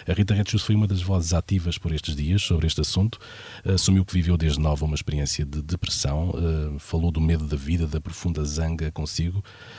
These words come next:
eh, por, diz a Rita, não conseguir arrumar-se. A Rita partilha esse lado menos falado, ela aborda concretamente a sua depressão pós-parto, foi mãe há relativamente pouco tempo. A ideia fulcral que passa é de que é possível tratar algo assim e que a solução está na ciência, na medicina, na psicologia.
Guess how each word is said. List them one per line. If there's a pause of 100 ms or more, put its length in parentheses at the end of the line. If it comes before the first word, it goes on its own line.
(140)
eh,
por,
diz
a
Rita,
não
conseguir
arrumar-se. (380)
A
Rita
partilha
esse
lado
menos
falado,
ela
aborda
concretamente
a
sua
depressão
pós-parto,
foi
mãe (320)
há
relativamente
pouco
tempo. (340)
A
ideia
fulcral
que
passa
é
de
que
é
possível
tratar
algo
assim
e
que
a
solução
está
na
ciência,
na
medicina,
na
psicologia.